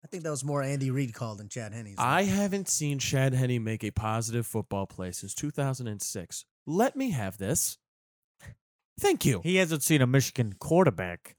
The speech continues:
Speaker 3: make a positive play since two thousand six.
Speaker 2: Let me
Speaker 3: I was gonna
Speaker 2: have
Speaker 3: say,
Speaker 1: Fair
Speaker 2: this.
Speaker 1: enough.
Speaker 3: I was, I was tweeting, I was like, the best, literally the last great Michigan quarterback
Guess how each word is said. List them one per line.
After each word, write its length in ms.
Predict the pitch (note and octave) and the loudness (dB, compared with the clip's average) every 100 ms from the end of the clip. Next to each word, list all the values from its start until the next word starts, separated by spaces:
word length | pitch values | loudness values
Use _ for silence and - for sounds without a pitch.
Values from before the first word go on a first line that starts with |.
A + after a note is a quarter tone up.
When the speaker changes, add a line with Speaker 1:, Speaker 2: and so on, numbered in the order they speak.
| - | -8
Speaker 3:
make 220 | A2 A2 - | -2 0 0
a 40 | |
positive 520 | - G#2 F#2+ F2 F#2+ - | 2 2 2 -2 -8 -4
play 240 | A2+ G2+ | -2 -2
since 280 | - G2+ - | -2 -6 -6
two 160 | - B2+ | -6 -4
thousand 420 | - G2+ - - | -2 -2 -6 -8
six. 460 | - A2 A#2+ C#3+ A#2+ - - | -6 -6 -4 -8 -8 -10 -2
Speaker 2:
Let 420 | G#3+ A3 G#3 - - _ - | 6 6 6 0 -2 _ 2
me 260 | E3 D#3+ | 8 10
Speaker 3:
I 140 | D3+ E3 | 10 8
was 140 | D#3+ | 6
gonna 160 | D#3 D3+ | 6 8
Speaker 2:
have 240 | D#3+ C#3 | 8 6
Speaker 3:
say, 80 | A#2 | 6
Speaker 1:
Fair 120 | F3 | 6
Speaker 2:
this. 80 | E3 | 6
Speaker 1:
enough. 160 | C3+ A#2+ | 4 6
Speaker 3:
I 100 | C#3+ | 6
was, 140 | C#3 | 6
I 100 | C3+ | 6
was 160 | C3+ A#2 | 4 4
tweeting, 260 | C#3 D3 B2+ | 2 4 6
I 140 | A#2+ | 6
was 100 | A2 | 6
like, 220 | A2+ G2 | 2 0
the 100 | G#2 | -4
best, 500 | F#2 A2 A#2 G#2 - _ | 0 2 2 0 -6 _
literally 540 | G#2+ A#2+ D#3+ F3 D3 C#3+ | -12 -2 4 6 6 4
the 140 | A#2 | 0
last 460 | G#2+ A#2 C3 C3+ A2 | 0 2 4 2 0
great 260 | A#2 A2 G#2 | 0 0 -2
Michigan 380 | G#2+ - A2 G2 | -6 -6 -10 -8
quarterback 420 | F#2+ F2 F2 | -8 -8 -12